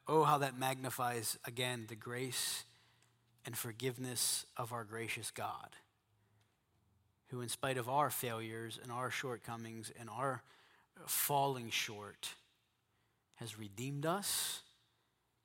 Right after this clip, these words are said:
and called us to be his servants. So here's the amazing thing. Try again tomorrow.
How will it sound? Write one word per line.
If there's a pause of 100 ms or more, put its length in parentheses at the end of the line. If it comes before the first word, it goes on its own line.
(180)
and
called
us
to
be
his
servants. (1300)
So
here's
the
amazing
thing. (920)
Try
again
tomorrow.